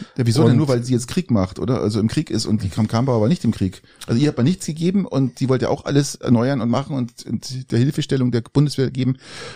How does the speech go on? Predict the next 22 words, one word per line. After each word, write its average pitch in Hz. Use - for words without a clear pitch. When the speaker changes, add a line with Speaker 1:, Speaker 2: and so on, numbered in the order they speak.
Speaker 1:
Und, -
äh, 120
nur 127
weil 123
jetzt 117
Krieg 135
ist, 147
äh, 117
gibt -
man 117
Lamprecht 101
alles. -
Also 110
das 110
ist 110
doch, 113
da 120
muss 139
ich 131
sagen, 117
ähm, 110
Kramp-, 110